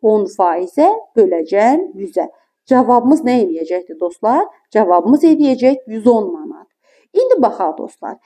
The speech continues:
biz nə qədər qoymuşduq pulu? Pulu qoymuşduq min manat. Birinci il yüz manat xeyir verdi, ikinci il yüz on manat xeyir verdi. Ümumilikdə min iki yüz on manat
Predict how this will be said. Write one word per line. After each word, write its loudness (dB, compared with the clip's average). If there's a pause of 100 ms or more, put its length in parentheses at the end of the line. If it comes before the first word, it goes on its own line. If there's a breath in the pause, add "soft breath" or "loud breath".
(200)
biz -4
nə 2
qədər 2
qoymuşduq -6
pulu? -8 (160)
Pulu 2
qoymuşduq -2
min -2
manat. -12 (280)
Birinci 4
il 0
yüz -10
manat 0
xeyir 2
verdi, -2 (160)
ikinci -4
il -2
yüz 2
on 2
manat -6
xeyir -8
verdi. -18 (260 soft breath)
Ümumilikdə 4
min 0
iki -6
yüz 0 (160)
on 2
manat -4